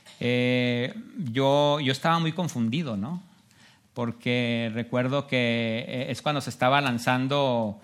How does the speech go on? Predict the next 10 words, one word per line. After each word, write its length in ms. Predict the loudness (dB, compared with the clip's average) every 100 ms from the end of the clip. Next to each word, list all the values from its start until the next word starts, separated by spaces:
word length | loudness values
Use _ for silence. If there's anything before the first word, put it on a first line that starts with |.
| -20 -20 _
eh, 300 | -4 -2 -2
Donald 340 | 2 4 4 0
Trump 440 | 2 2 2 -4 -18 -20 _ _ _ _
contra 480 | -4 -2 0 -2 0
Hillary 320 | 2 2 0
Clinton. 500 | -2 -4 -2 -4 -6 -10 -20 _ _
No 120 | -10 -4
se 80 |
me 80 | -2
olvida. 440 | 0 0 0 -2